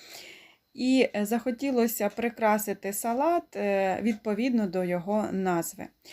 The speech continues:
щоб все виглядало красиво, естетично, е, реалістично і майже по-весняному, незважаючи на те, що в нас за вікном,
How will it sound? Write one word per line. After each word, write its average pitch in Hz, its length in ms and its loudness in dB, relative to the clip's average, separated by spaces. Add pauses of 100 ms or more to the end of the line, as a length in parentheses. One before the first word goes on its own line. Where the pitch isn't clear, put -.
(200)
щоб 220 240 -2
все 226 280 2
виглядало 190 680 0
красиво, 285 680 -2
естетично, 208 1000 -6 (560)
е, 185 200 -4
реалістично 226 1120 0
і 294 140 0 (180)
майже 208 560 0
по-весняному, 185 880 -2
незважаючи 185 760 0
на 180 140 -4
те, 294 180 -2
що - 180 -10
в 180 40 -6
нас 208 240 -2
за 180 180 -4
вікном, 196 580 -4